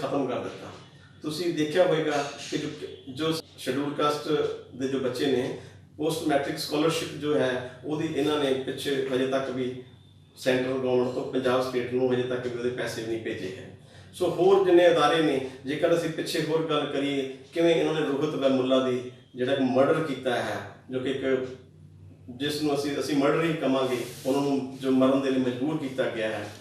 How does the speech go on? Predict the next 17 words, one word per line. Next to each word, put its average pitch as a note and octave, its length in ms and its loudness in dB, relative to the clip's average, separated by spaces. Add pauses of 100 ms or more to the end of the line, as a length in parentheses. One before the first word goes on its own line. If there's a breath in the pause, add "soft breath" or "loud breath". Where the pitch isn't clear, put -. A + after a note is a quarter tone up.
(160)
ਸੋ F#3 140 -2
ਕੀ F#3 240 -2
ਇੱਕ F3 220 -2
ਦਲਿਤ E3 220 4
ਸਮਾਜ D3+ 320 2
ਇਹਨਾਂ E3+ 140 6
ਗੱਲਾਂ D3+ 220 0
ਨੂੰ D#3 120 2
ਭੁੱਲ D#3 160 -2
ਸਕਦਾ D3+ 320 0
ਹੈ? E3 120 -2 (340 loud breath)
ਤੇ D3+ 60 -6
ਫਿਰ E3+ 220 0
ਜਦੋਂ E3+ 220 2
ਅਸੀਂ E3 200 0
ਦੇਖਦੇ D#3 400 -2
ਹਾਂ C3+ 140 -4